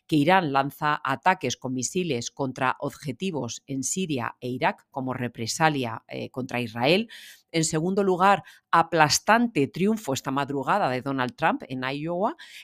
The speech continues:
que consolida su posición como claro favorito para la nominación republicana en dos mil veinticuatro. El ganador de las primarias republicanas, que se desarrollarán en los próximos meses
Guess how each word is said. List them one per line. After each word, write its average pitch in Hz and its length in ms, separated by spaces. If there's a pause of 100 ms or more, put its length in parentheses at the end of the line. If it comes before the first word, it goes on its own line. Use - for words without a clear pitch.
que 170 140
consolida 160 600
su 185 160
posición 190 520
como 135 260
claro 151 280
favorito 139 600
para 127 180
la 120 140
nominación 120 580
republicana 135 920
en 139 100
dos 131 220
mil 143 340
veinticuatro. 131 760 (440)
El 185 220
ganador 165 500
de 131 80
las 127 160
primarias 170 480
republicanas, 214 720
que - 120
se - 140
desarrollarán 127 680
en 127 80
los 120 140
próximos 139 480
meses 180 420